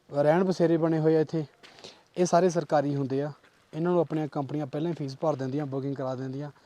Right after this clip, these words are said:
ਤੇ ਫਿਰ ਆਪਾਂ ਇਹਨਾਂ ਥਾਵਾਂ ਤੇ ਰਹਿੰਦੇ ਹਾਂ। Let's go, bro।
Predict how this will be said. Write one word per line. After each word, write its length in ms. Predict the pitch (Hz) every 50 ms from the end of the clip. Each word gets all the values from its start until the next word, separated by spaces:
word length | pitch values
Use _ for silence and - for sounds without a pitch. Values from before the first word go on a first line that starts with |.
| _ - - - - - _ _ _
ਤੇ 60 | - 170
ਫਿਰ 180 | 135 165 160 156
ਆਪਾਂ 220 | 151 139 156 147
ਇਹਨਾਂ 160 | 151 156 156
ਥਾਵਾਂ 280 | - 143 131 127 123 117
ਤੇ 120 | - 139
ਰਹਿੰਦੇ 240 | 127 113 110 117 120
ਹਾਂ। 80 | 110 95 - - - _ _ _ _ _ _ _ - - - _ _ _ _ _
Let's 200 | 180 190 202 - 180 180
go, 80 | 214 233
bro। 180 | 214 247 262